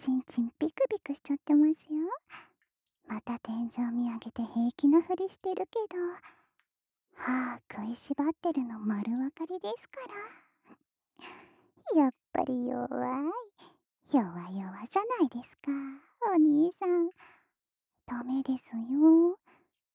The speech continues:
火が消えるまで我慢しないと、またたくさんお金取られちゃいますよ。せっかくお任せプランで節約旅行してるのに、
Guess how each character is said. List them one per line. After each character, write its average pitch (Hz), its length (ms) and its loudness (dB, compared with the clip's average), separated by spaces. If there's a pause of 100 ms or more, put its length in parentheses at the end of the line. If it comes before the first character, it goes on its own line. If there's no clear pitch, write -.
(140)
火 269 180 0
が 233 220 -4
消 220 260 -8
え 233 40 -6
る 247 100 -4
ま 254 160 -4
で 233 80 -14
我 208 60 -18
慢 285 480 -4
し - 180 -10
な 294 260 -2
い 311 60 -10 (100)
と、 - 80 -14 (960)
ま 208 180 -4
た 220 180 -8
た 202 240 -10 (220)
く - 60 -16
さ - 200 0
ん 311 220 6
お 311 60 4
金 320 280 6
取 330 180 -2
ら 359 120 -2
れ - 20 -4 (160)
ち - 80 -4
ゃ - 20 2
い 285 120 0
ま 233 160 -8
す - 120 -8
よ。 262 80 -2 (1600)
せ - 220 -4
っ - 20 -4 (120)
か 302 140 -10
く 294 160 -2
お 277 100 4
任 294 320 0
せ 311 120 0
プ 302 180 -2
ラ 302 60 4 (100)
ン 262 80 4
で 247 100 -4
節 - 380 -4
約 349 260 -4
旅 403 140 -2
行 466 240 2
し - 80 -18
て - 120 -2
る 294 140 0
の 277 200 -2
に、 254 240 -4